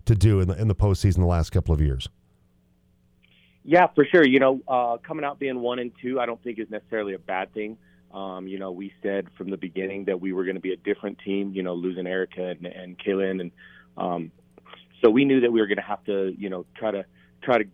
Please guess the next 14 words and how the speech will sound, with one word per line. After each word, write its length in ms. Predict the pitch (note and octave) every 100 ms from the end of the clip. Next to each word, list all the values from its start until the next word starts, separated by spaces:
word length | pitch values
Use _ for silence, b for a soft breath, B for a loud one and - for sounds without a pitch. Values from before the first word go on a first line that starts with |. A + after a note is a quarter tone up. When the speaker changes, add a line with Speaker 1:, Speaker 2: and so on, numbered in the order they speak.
| _
Speaker 2:
get 100 | A#2+
ourselves 380 | A2+ - A2+ G#2
in 80 | G2+
a, 40 |
in 140 | G#2
a 60 | G#2
better 200 | G#2+ G2+
place, 380 | - A2 A2 A#2 _ -
um, 240 | A2 G#2 G2+
by 140 | G#2+
the 120 | G2+
end 120 | G#2
of 80 | G2+
this 100 | G2